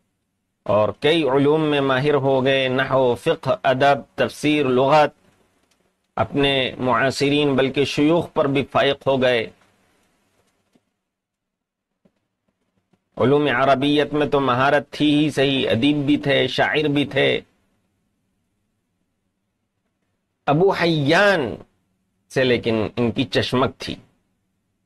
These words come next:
क्यों? क्योंकि अबू हय्यान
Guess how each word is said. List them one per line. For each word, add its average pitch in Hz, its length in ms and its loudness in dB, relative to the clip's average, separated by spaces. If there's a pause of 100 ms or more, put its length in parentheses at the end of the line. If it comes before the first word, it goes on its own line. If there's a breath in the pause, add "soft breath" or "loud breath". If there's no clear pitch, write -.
(1600)
क्यों? 190 340 2
क्योंकि 147 300 0
अबू 143 260 2
हय्यान 156 600 0